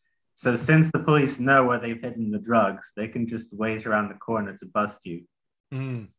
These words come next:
Speaker 1: And they can get to keep the cryptocurrency, which they fucking, uh, took from you as their drug <laughs> profit. So it's like a double win for them.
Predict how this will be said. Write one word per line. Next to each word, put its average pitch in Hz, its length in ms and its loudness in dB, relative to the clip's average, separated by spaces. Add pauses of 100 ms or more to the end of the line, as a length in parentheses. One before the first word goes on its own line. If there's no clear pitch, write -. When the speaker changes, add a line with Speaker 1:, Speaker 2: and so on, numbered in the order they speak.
(1120)
Speaker 1:
And 135 300 6
they 131 100 2
can 139 180 -6
get 127 180 0
to 120 80 -8
keep 123 300 -6
the - 80 -10
cryptocurrency, 113 1200 0 (540)
which 104 300 -4
they 107 580 -2
fucking, 101 720 -8 (680)
uh, 110 160 2
took - 280 -4
from 110 260 -2
you 104 380 -6
as 107 220 -4
their 113 160 -6
drug 123 320 -2
<laughs> - 60 -6
profit. - 420 -2 (880)
So 127 200 2
it's 127 100 0 (120)
like 151 160 -20
a - 180 -20
double 131 300 2
win 135 240 4
for 120 120 -4
them. 110 360 -2